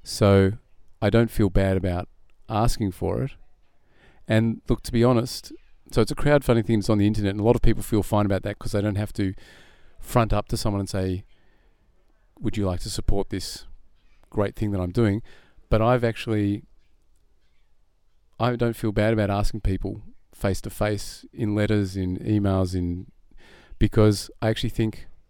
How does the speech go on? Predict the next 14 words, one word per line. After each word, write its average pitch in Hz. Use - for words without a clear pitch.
uh, 95
it's -
a 117
two-way 117
street, -
getting 101
back 98
to -
the -
coffee 123
thing 104
from 95
before. 104
And, 98